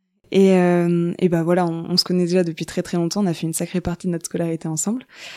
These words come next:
Donc, euh, donc voilà, ça me fait très plaisir que tu viennes nous parler de, de ta vision du corps et, et de ton métier.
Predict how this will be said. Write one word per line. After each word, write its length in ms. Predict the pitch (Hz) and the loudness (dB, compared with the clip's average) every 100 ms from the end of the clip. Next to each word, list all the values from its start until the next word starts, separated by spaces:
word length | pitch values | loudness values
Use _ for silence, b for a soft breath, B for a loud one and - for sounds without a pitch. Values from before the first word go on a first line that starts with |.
| B B _ | B B _
Donc, 300 | 180 180 - | 2 2 0
euh, 280 | 170 170 - | -4 -4 -6
donc 160 | 185 170 | -6 -4
voilà, 220 | 139 - | -6 -4
ça 160 | - 175 | -2 -2
me 60 | |
fait 140 | 175 170 | -2 -6
très 200 | - 240 | -6 -4
plaisir 380 | 214 196 202 | -2 -4 -4
que 80 | - | -8
tu 220 | 175 - | -8 -8
viennes 400 | 175 190 190 170 | -2 0 0 0
nous 160 | 170 180 | 0 -2
parler 340 | 180 180 185 185 | -2 -2 -2 -2
de, 260 | 170 165 | -4 -6
de 140 | 160 165 | -4 -2
ta 160 | 196 | -2
vision 240 | 202 190 180 | 0 0 0
du 160 | 165 | -2
corps 240 | 175 190 202 | -2 -2 -2
et, 300 | 165 165 - | -4 -8 -6
et 100 | 170 | -4
de 120 | 160 | -4
ton 220 | - 254 | -6 -2
métier. 340 | 202 - 180 | -2 -4 -10